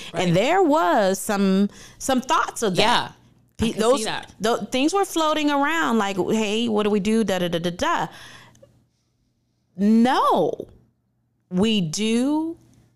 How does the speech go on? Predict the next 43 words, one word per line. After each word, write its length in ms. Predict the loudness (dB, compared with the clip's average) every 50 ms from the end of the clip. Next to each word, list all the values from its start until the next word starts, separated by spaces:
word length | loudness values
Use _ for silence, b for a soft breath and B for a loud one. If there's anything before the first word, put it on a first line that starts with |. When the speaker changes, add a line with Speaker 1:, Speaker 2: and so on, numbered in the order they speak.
| _ _ _ _ _
Speaker 1:
what 300 | -4 -2 0 0 0 0
we've 260 | 0 -2 -2 -2 -4 -4 -2
always 480 | 0 0 0 0 0 0 0 -2 -2
done. 340 | -4 -4 -4 -2 -2 -4 -4
Things 260 | -4 -4 -4 -4 -2 -2
are, 140 | -4 -4 -4
number 240 | -2 -2 -2 -2
one, 260 | 0 0 0 0 0 -2
need 200 | -2 -4 -4 -6
to 140 | -8 -10 -10 -8 -6
continue 400 | -4 -4 -2 -2 0 0 0 2
to 80 | 2
run 400 | 0 0 0 0 0 0 -2 -2 -4 -8 -12 -6 -2
as 380 | 0 0 2 2 0 -2 -4
per 200 | -8 -8 -6 -6
usual. 480 | -4 -4 -6 -8 -8 -8 -12 -14 -14 -16 _ -20 B B B B B
Speaker 2:
Yep. 120 | -20 -20 B -6 -4
Speaker 1:
As 180 | -2 0 0
a 80 | 2 2
leader, 580 | 4 4 4 2 2 2 2 2 2 0 -2 -4 B B B B B _ -8
I 140 | -6 -4 -4 -6
cannot, 520 | -4 -4 -2 0 0 0 0 -2 -2 -2
as 160 | -2 0 2
a, 180 | 0 0 0 -2
as 160 | -2 0 0
a 80 | 0 0
leader 360 | 2 2 2 2 2 0 0
of, 440 | 0 0 -2 -2 -2 -4 -6 -6 -6
um, 540 | -4 -4 -2 -2 -2 -2 -4 -4 -6 -8 -12 -16 _ _ _ _ -16 -8 -4
my 180 | -2 -2 -2 -2
center 440 | -2 -2 -2 -2 -2 0 -2 -2 -2
at 160 | -2 -2 0 2
work. 260 | 2 2 0 0 -4 B B B B B
Speaker 2:
Yep. 100 | -10 -6
Speaker 1:
I 100 | -6 -6
cannot 480 | -4 -2 0 2 2 2 2 0 -2 -4
say, 240 | -2 -2 0 0 2 2
"Oh, 220 | 2 0 0 0
well, 180 | 0 0 2 2
my 180 | 2 0 0 0
manager's 460 | 0 0 0 0 -2 -2 -2 -2 0 0
out, 240 | -2 -2 -4 -6
so," 500 | -4 -2 -2 0 2 2 2 0 0 0